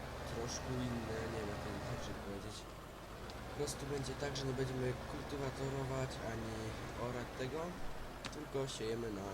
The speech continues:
sucho. Tylko że to jeszcze opryskamy, tak? Yy, no. Albo nie, puścimy Lamborghini z Deutschem.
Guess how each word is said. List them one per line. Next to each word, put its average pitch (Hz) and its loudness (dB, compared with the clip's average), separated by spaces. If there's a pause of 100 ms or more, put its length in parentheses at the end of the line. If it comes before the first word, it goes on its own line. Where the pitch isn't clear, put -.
(140)
sucho. - -4 (1200)
Tylko 107 0
że - 0
to 120 2
jeszcze 117 0
opryskamy, 117 0 (120)
tak? 120 0 (1900)
Yy, 101 2 (200)
no. 92 -2 (1040)
Albo 117 0
nie, 110 0 (140)
puścimy 98 -4
Lamborghini 95 -4
z - -8 (720)
Deutschem. 98 12